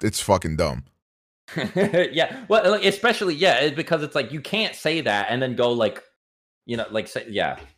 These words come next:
Speaker 2: but, you know. Um, again, my bad, rambling, but, uh, I, the specific, like, point that One Piece has incredible world building pisses me off, especially because so much of the manga is just text.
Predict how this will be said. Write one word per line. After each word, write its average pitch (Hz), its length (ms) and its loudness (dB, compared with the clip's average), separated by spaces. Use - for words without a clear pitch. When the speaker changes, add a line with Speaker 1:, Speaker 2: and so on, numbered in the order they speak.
Speaker 2:
but, 78 200 -6
you 82 80 -6
know. 64 160 -10
Um, 107 460 2
again, 156 320 4
my 139 120 4
bad, 110 360 4
rambling, 90 720 0
but, 92 340 -2
uh, 98 280 0
I, 127 180 2
the 135 120 -2
specific, 190 840 0
like, 123 300 2
point 127 300 0
that 107 180 2
One 107 200 4
Piece 131 220 -2
has 117 160 2
incredible 98 500 -2
world 85 280 -2
building 82 260 -4
pisses 78 320 -8
me 76 80 -8
off, 71 240 -4
especially 117 380 -2
because 113 360 -2
so 95 160 2
much 92 340 2
of 90 200 4
the 85 60 -4
manga 82 500 0
is 80 100 -8
just 82 220 -12
text. - 320 -12